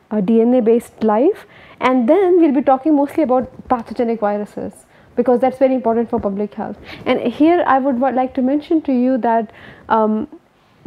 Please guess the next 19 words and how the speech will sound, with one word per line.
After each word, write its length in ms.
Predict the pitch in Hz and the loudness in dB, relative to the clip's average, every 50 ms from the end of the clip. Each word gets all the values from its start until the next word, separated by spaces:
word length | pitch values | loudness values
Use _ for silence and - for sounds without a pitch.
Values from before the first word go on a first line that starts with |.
| 208 202 190 | -6 -2 0
when 160 | 262 269 277 | 2 2 4
we'll 160 | 277 311 277 | 4 2 2
be 80 | 269 302 | 2 2
talking 260 | - 254 254 - 277 | 0 0 0 0 0
about 160 | 269 262 247 | 0 2 2
wastewater 500 | 208 240 254 269 - - 277 269 262 285 269 - | 2 2 0 0 0 -2 -2 -2 0 -2 -4 -2
treatment 460 | - 294 285 262 - 285 294 294 269 | -2 -2 -2 -2 -2 -2 -2 -2 -2
and 220 | - 240 233 233 208 | -4 -4 -2 -2 -2
when 140 | 247 233 233 | -2 0 -2
we'll 140 | 233 240 214 220 | -2 -2 -2 -4
be 60 | 247 | -4
talking 480 | 196 226 226 220 226 247 233 233 - - - 202 | -4 -4 -4 -4 -4 -4 -4 -4 -6 -8 -6 -2
about 260 | 196 220 214 214 190 | 0 0 0 0 0
water 260 | 220 226 226 233 220 - | -2 -2 -2 -4 -6 -4
treatment, 380 | 262 285 285 285 294 302 302 302 - - - - - | -2 -2 0 0 0 -2 -2 -4 -8 -16 -20 -4 -2
I'll 100 | 247 247 233 208 | 0 0 2 2
briefly 300 | 247 269 269 - 302 302 | 0 0 0 0 0 -2
go 200 | 247 214 254 254 247 220 | 0 2 2 2 2 2
over 420 | 233 233 214 226 226 226 226 226 | 0 0 0 0 0 0 0 -2